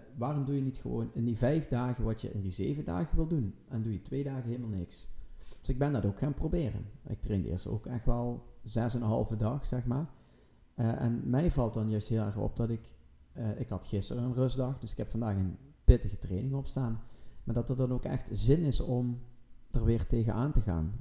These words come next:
die is veel hoger. Ik ben veel meer vooruit gegaan in de laatste half jaar door die twee structurele rustdagen in de week. Gewoon echt niks doen, twee dagen, met de kinderen spelen. Ehm, minder ziek, eh, minder geblesseerd, minder chagrijnig.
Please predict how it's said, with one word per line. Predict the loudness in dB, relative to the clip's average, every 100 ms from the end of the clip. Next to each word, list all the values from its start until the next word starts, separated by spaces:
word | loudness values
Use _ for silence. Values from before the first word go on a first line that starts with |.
| 0
die | 0
is | 2
veel | 2 6
hoger. | 6 6 2 0 -8 -8
Ik | -4
ben | 0 0
veel | 4 4 6
meer | 2 0
vooruit | 0 0 0
gegaan | 0 -2 -2
in | -2
de | -4
laatste | -4 -4 -4 -4 -4 -6 -18 -20 -20 -4
half | 0 0 0
jaar | 0 -2 -6 -4
door | -4 -2
die | -4 -8
twee | 0 2 2 -6 -12
structurele | -10 -6 -4 -4 -4 0
rustdagen | 2 2 2 0 0
in | -2
de | 0
week. | 0 2
Gewoon | 4 4
echt | 2 4
niks | 6 4
doen, | 4 2
twee | 4 2
dagen, | 2 -2 0 2
met | 4
de |
kinderen | 4 4 2 0
spelen. | 6 6 6 -6 -10 -20 -20 -18 -16 -16 -20 _ _
Ehm, | 2 4 2 0 -2 -8
minder | -6 -4 -4
ziek, | 2 4 4 -2
eh, | -4
minder | 2 2 2
geblesseerd, | 2 0 2 -2 0
minder | -4 -4
chagrijnig. | -4 -4 0 0 0 0 -2 -4 -6